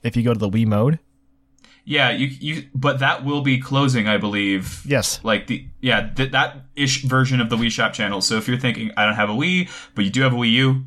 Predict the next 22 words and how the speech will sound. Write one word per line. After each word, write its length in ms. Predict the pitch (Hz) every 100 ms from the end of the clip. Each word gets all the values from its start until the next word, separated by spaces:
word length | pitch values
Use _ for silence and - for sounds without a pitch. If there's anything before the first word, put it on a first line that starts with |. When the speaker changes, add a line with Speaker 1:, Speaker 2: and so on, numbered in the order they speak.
| -
Speaker 2:
you 240 | 110 113
need 260 | 117 117 110
to 100 | 110
do 200 | 113 110
that 200 | 104 98
by 160 | 104 98
Thursday. 540 | 98 92 - 90 - _ _ _
Speaker 1:
The 180 | - 127
Wii 120 | 143
U 200 | 240 285
actually, 460 | 123 127 147 143 113
just, 300 | 101 123 -
like, 120 | 127
as 120 | 117
a 80 | 107
fun 200 | - 123
hardware 680 | 104 104 101 107 98 95 - _ -
curiosity 600 | 123 104 95 98 117 117
for 180 | - 104
anybody 340 | 110 107 104
at 80 | 92
home, 260 | 95 120